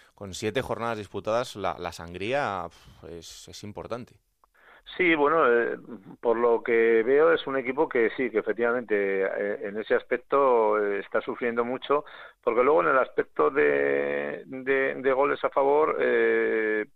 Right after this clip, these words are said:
Speaker 2: pues, eh, creo que han metido nueve, ocho,
Speaker 1: Ocho.
Speaker 2: nueve. Eh, entonces, eh, si vas contando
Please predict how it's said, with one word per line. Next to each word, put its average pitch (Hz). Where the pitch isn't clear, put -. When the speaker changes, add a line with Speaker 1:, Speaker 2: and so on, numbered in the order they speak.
Speaker 2:
pues, 117
eh, 110
creo 123
que 120
han 117
metido 113
nueve, 139
ocho, -
Speaker 1:
Ocho. 135
Speaker 2:
nueve. 143
Eh, 120
entonces, 127
eh, 110
si 113
vas 120
contando 120